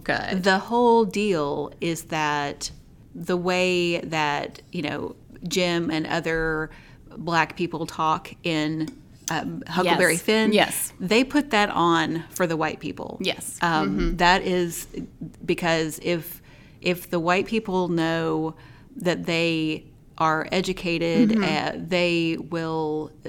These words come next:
Speaker 2: you know, it won't be good for them.
Speaker 1: Uh-huh. Yeah.
Speaker 2: Um, so
Speaker 1: They'll be
Speaker 2: there,
Speaker 1: threatened.
Speaker 2: there are hilarious passages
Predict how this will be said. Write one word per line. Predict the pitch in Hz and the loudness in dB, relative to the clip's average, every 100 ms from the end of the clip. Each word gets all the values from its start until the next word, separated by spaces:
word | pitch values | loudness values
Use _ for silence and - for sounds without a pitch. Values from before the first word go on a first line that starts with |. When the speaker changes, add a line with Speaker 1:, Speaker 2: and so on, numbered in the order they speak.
| - | -8
Speaker 2:
you | - 175 | -2 -2
know, | - - | -2 6
it | 208 | 8
won't | 226 220 | 8 8
be | 208 | 4
good | 175 170 190 | 4 2 2
for | - 165 | 0 0
them. | 190 | 2
Speaker 1:
Uh-huh. | 214 196 170 170 - | 4 4 2 -2 -4
Yeah. | 175 165 175 | -2 -2 -2
Speaker 2:
Um, | 180 170 160 170 - - | 0 0 0 -6 -10 -6
so | - | 6
Speaker 1:
They'll | 190 | 8
be | 202 | 10
Speaker 2:
there, | 226 | 8
Speaker 1:
threatened. | 220 208 175 156 170 180 | 8 8 6 4 -2 4
Speaker 2:
there | 233 | 6
are | 254 208 | 8 6
hilarious | 196 202 185 185 180 160 - | 2 2 2 4 2 0 -2
passages | 170 160 165 160 156 - - | 2 2 0 -6 -4 -4 -6